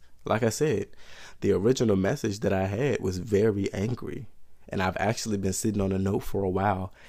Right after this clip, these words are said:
and I've never, and I didn't pull out this mic to record it. And you heard me say just last night, I changed the whole setup of this episode, and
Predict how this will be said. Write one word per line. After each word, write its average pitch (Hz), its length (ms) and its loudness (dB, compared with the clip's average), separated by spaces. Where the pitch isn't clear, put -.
and 104 140 -4
I've 92 160 -2
never, 95 340 0
and 101 160 0
I 98 120 0
didn't 98 300 0
pull - 200 12
out 95 140 2
this 98 180 0
mic 95 440 -2
to - 140 -2
record 98 440 0
it. - 140 -6
And 98 120 0
you 101 120 0
heard 113 220 2
me 120 100 2
say 101 400 0
just 104 340 0
last 98 340 0
night, 117 360 -4
I 110 120 0
changed 110 720 0
the 101 140 0
whole 98 280 -2
setup 101 360 -4
of 113 120 -4
this 110 160 -8
episode, 110 540 -2
and 98 260 -2